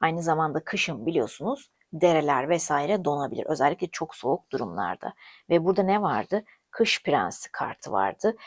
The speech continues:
Ve burada ne vardı? İlkbahar kartı vardı ve bakın su var arkadaşlar burada. Sanki buzlar erimiş vesaire vesaire. Bu kişi gün sonunda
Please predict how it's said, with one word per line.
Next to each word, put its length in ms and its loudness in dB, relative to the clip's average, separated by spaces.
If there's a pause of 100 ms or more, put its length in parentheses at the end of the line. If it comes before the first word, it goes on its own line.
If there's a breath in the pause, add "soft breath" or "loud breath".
(160 loud breath)
Ve 180 6
burada 220 4
ne 200 2
vardı? 420 2 (300 soft breath)
İlkbahar 600 2
kartı 340 -2
vardı 240 2
ve 140 4
bakın 260 -2
su 320 0
var 120 8
arkadaşlar 760 0
burada. 140 -12
Sanki 420 -4
buzlar 460 2
erimiş 400 -4
vesaire 400 -4
vesaire. 380 -8 (500 loud breath)
Bu 160 0
kişi 380 0 (360 loud breath)
gün 220 6
sonunda 640 0